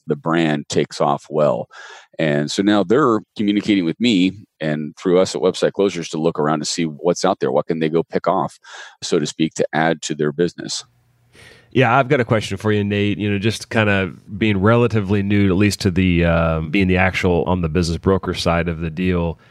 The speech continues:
Speaker 2: have you found yet what you think is a good buyer? Uh, have you thought about who's somebody who's a tire kicker, who's not, who's somebody who's actually gonna get a deal done? That's kind of an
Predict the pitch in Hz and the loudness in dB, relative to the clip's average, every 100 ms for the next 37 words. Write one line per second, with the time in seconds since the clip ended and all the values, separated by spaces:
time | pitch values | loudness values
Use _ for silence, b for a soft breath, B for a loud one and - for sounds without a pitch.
0 | b 104 107 107 - 113 113 120 107 107 | b -2 0 -2 0 2 2 0 0 2
1 | 107 107 - 98 85 95 - 104 98 101 | 2 0 -2 -4 -4 -6 -4 -4 -2 -2
2 | 92 87 80 95 78 82 85 92 98 82 | 0 -2 0 -2 0 -2 0 0 -2 -6
3 | - 85 82 85 87 98 92 87 90 87 | -12 -10 -8 -6 -4 0 0 0 -2 0
4 | 87 85 _ _ 101 110 - 110 101 95 | -2 -4 _ _ -2 -2 0 -2 0 0
5 | 92 82 85 82 - 95 92 101 90 92 | 0 -6 -8 -8 -2 -2 0 -2 -4 -2
6 | 90 92 85 90 87 87 90 - B B | -2 0 -2 0 0 2 0 -2 B B
7 | B 107 98 95 90 90 85 85 82 87 | B -6 -4 -2 -2 -2 0 -2 -2 -4
8 | 87 80 78 87 87 85 87 87 82 b | -4 -4 -2 0 0 0 0 -2 -6 b
9 | b b - 113 117 - 110 101 92 | b b -2 0 0 -2 0 0 -2